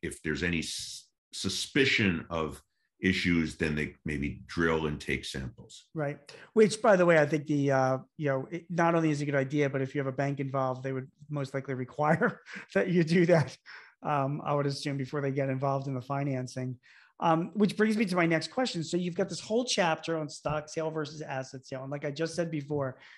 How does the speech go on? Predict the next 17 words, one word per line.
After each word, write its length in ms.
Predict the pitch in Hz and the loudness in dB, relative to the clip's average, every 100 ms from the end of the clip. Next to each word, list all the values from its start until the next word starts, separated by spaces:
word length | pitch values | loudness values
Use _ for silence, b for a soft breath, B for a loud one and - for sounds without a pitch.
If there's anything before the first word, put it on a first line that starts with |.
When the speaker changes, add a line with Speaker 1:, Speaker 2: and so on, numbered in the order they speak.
| B | B
Speaker 2:
you've 140 | 170 151 | -4 0
got 160 | 143 | 0
all 220 | 180 180 | 2 2
sorts 240 | 190 208 185 | 2 -2 -2
of 60 | |
definitions 560 | 180 160 165 151 147 143 | 0 2 2 -2 -4 -8
for 100 | 233 | -12
cash 380 | 226 247 214 - | -6 -4 -4 -6
flow 420 | 190 175 160 151 | -2 0 2 0
and, 240 | 143 143 139 B B | -2 -4 -10 B B
uh, 260 | - 143 151 | 2 2 4
you 100 | 170 | 4
know, 320 | 151 151 151 208 | 6 8 6 2
seller's 400 | 180 208 202 190 | 2 6 8 8
discretionary 640 | 185 190 175 190 190 180 | 4 -2 -2 0 2 2
earnings 500 | 175 180 165 156 139 | 2 2 0 0 -4
and 240 | 143 139 | -4 -6